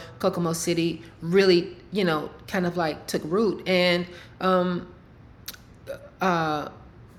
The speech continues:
yeah, that, that is ama-, I love that, that, um, I love that, uh, analogy, you know, you, of destroying to create. You have to get rid of to kind of make room for something new and real and, and vibrant and purposeful.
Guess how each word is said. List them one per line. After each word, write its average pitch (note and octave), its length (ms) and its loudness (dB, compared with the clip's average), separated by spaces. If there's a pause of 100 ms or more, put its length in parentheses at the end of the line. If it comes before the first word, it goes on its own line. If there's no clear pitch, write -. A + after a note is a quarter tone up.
(180)
yeah, G#3+ 300 8
that, G3+ 360 6
that A3+ 200 4
is E3+ 180 4
ama-, D#3 440 2
I G3 120 2
love F3+ 280 4
that, F3+ 440 0
that, F3 260 2
um, D#3+ 280 -2 (720)
I F3 100 6
love F3+ 340 6
that, F3 200 2
uh, D#3+ 180 -2
analogy, E3+ 540 0
you D#3+ 160 0
know, E3 100 0
you, E3 320 -4
of D3 260 -4
destroying E3 680 0 (240)
to F#3 100 -6
create. F3 540 0
You F3+ 100 0
have F#3 260 0
to F3 320 0 (180)
get - 200 4
rid E3+ 240 4
of D3+ 260 2
to E3 80 -4
kind D#3+ 220 -2
of D#3 60 0
make D3 180 0
room D3+ 400 -2 (200)
for D#3 120 -6
something D3 460 -2
new D3+ 260 0
and C#3+ 280 -4
real D3+ 260 2
and, C#3 340 -6
and C3 240 -6
vibrant C#3 520 0
and C3 220 -6
purposeful. A#2+ 560 -8